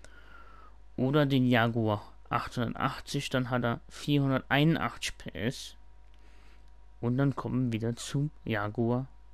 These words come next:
achthundertzwanzig. Wählbar ist hier die Reifenvariante Trelleborg,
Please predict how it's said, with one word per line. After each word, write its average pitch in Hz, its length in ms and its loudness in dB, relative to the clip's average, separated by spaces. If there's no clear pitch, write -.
achthundertzwanzig. - 1040 -6
Wählbar 165 360 4
ist - 160 -4
hier 151 180 0
die 156 200 4
Reifenvariante 127 960 0
Trelleborg, 175 840 0